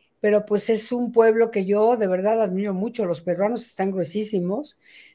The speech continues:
aprendí también muchísimo con ellos de cocina, me fui preparando para, para irme a Top Chef, V I P,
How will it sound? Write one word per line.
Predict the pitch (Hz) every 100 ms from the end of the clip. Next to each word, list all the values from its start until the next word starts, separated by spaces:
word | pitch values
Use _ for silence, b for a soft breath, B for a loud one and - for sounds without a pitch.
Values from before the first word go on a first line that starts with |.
| B
aprendí | 180 175 190 185 220
también | 214 214 202 202
muchísimo | 208 - 196 185 208 190
con | 170
ellos | 180 190 190 180
de | 165
cocina, | 151 143 220 220 202 247
me | 233 170
fui | - 185
preparando | 185 190 180 175 175 185 185 180 175
para, | 165 160 156 - b b b
para | - 175 175
irme | 190 190 190 180 165 165
a | 165
Top | 165 175
Chef, | - 196 233 302 -
V | 180 175
I | 165
P, | 165 185 294